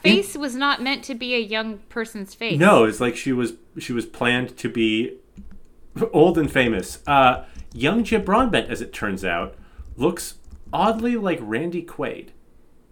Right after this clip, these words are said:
Speaker 2: <laughs> Yeah, he does. <laughs> With his little mustache that
Speaker 1: His
Speaker 2: he's
Speaker 1: little
Speaker 2: rocking in
Speaker 1: mustache.
Speaker 2: some of these photos.
Speaker 1: Yeah. Uh, so that's not my primary beef with Jim Broadbent in this. In fact,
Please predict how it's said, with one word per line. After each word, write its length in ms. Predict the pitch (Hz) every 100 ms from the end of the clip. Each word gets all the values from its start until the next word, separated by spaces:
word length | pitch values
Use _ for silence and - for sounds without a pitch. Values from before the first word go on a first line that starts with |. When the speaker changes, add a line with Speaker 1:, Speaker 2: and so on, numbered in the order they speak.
| _ _ -
Speaker 2:
<laughs> 340 | - - - 214
Yeah, 1300 | 285 262 - 285 277 233 233 226 226 233 262 262
he 140 | 247 277
does. 580 | 233 233 233 240 - - - - -
<laughs> 0 | 294 - - 240 254 311 294 - - 190 -
With 180 | 370
his 180 | 392 320
little 360 | 269 277 294 285
mustache 680 | 240 208 220 - 233 240 -
that 160 | 247
Speaker 1:
His 80 | 247
Speaker 2:
he's 60 | 233
Speaker 1:
little 220 | 160 -
Speaker 2:
rocking 220 | 180 254
in 100 | 240
Speaker 1:
mustache. 100 | 226 233
Speaker 2:
some 80 | 208
of 80 | 208
these 200 | 220 202
photos. 580 | 214 196 208 226 247 - - -
Speaker 1:
Yeah. 180 | 131 120 - - - - -
Uh, 340 | 135 131 123 123 - _ _ _ - - - -
so 360 | - 160 151
that's 320 | 170 180 220 202
not 380 | 208 196 - 139
my 200 | 143 151
primary 400 | 156 156 139 135
beef 240 | 127 123
with 120 | 110
Jim 140 | 123 117
Broadbent 320 | 139 139 135
in 60 |
this. 180 | 107 107
In 100 | 139
fact, 320 | 147 156 139